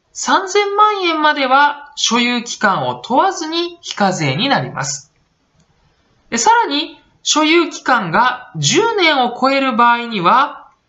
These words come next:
三千万円特別控除を適用した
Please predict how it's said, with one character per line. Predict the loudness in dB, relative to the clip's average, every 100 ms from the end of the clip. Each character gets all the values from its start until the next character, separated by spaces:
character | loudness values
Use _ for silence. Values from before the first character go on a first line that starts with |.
| _
三 | -10 -2 0 0
千 | -2 -2 2
万 | 2 2
円 | -2 -2
特 | -6 -4 0
別 | 0 -2 -6
控 | 0 2 2
除 | 2 2
を | 0
適 | -6 -6 0
用 | 0 2
し | -2 0
た | 0 0 -6